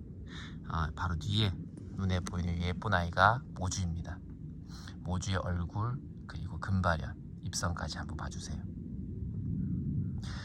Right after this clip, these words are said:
지금 이 모주의 복륜금, 그리고 금의 색감, 수형, 요 아이가 자국을 그대로 다 물려받았어요. 얼굴도 반듯하고,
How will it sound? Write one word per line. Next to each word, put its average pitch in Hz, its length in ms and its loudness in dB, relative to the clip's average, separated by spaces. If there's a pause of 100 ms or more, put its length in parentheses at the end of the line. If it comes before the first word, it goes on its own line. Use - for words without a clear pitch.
(160)
지금 98 240 2
이 123 120 2
모주의 101 720 4 (220)
복륜금, 101 800 4 (120)
그리고 - 240 -2
금의 92 280 2
색감, 120 880 2
수형, 101 440 4 (640)
요 87 100 2
아이가 82 460 2 (280)
자국을 - 500 -2
그대로 95 300 0
다 - 180 -4
물려받았어요. 76 800 0 (300)
얼굴도 92 360 4
반듯하고, 85 840 0